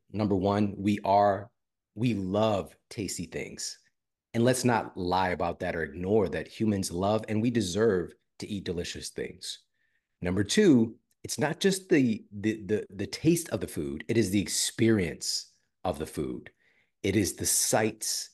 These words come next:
it is the sounds as well, the sonic chip experiment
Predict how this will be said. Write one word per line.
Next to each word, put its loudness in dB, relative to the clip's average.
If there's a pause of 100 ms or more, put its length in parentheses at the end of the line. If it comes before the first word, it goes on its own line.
it -2
is -6
the -8
sounds 2 (300)
as 2
well, 4
the 2
sonic -2
chip -2
experiment -4